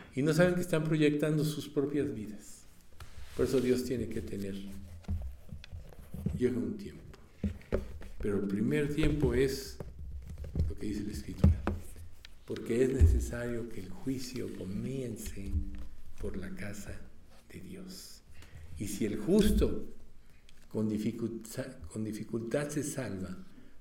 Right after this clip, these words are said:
¿dónde quedará el impío y el pecador?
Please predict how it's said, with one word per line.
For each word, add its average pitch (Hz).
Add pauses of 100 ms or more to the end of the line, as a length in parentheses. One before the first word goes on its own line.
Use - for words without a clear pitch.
(160)
¿dónde 131 (260)
quedará 101 (240)
el 92
impío 92 (640)
y 95
el 92
pecador? 98